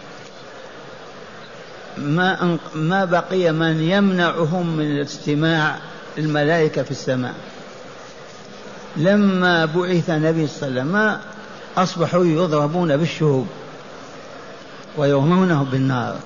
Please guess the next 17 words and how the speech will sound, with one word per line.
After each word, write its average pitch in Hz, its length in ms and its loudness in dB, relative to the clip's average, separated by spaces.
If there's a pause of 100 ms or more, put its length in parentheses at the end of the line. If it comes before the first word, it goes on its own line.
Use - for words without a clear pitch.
(720)
في - 60 -6
السماء، 135 540 0 (1600)
فاندهش 165 680 4
الجن، 165 480 0 (1120)
الشياطين 160 840 4
منهم 180 500 2
والجن: 170 580 2 (1040)
"ما 170 180 4
السر 185 480 4
في 151 240 2
هذه؟ 131 420 0 (1300)
فهيا 185 440 6
بنا 165 480 4
نضرب 165 420 4
مشارق 151 500 2
الأرض 170 300 4
ومغاربها، 139 1000 0